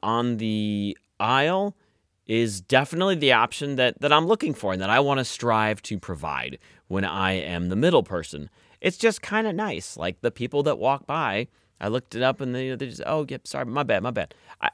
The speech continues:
I think that's great, because I've encountered both, and it's like they just sort of just plow on through, and it kinda has that impersonal feeling about it. So I do enjoy when the <laughs> folks kinda give that little, "Oh, yeah," just, right, life tips. That's what you get here on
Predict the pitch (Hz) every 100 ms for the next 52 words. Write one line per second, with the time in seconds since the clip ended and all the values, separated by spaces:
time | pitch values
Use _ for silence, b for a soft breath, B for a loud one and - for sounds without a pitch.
0 | - 110 170 185 170 156 131 85 101 107
1 | - b b 98 110 107 131 127 107 85
2 | 95 139 101 90 - _ - 98 104 95
3 | 107 98 101 98 - 113 101 87 87 -
4 | 117 113 104 95 90 - 185 107 98 b
5 | b - 127 139 123 139 120 107 113 107
6 | 123 104 98 82 104 78 71 69 52 -
7 | 85 95 92 120 143 139 131 b b -
8 | 113 98 101 113 104 92 87 _ 87 95
9 | 95 90 87 _ - 98 - - 113 -
10 | - - b b _ 117 110 85 110 98
11 | 98 87 101 110 185 185 101 65 - -
12 | b b - 175 170 b b - 107 131
13 | 123 - 92 - - - 92 98 - 90
14 | 87 82 80 69 65 - 85 82 80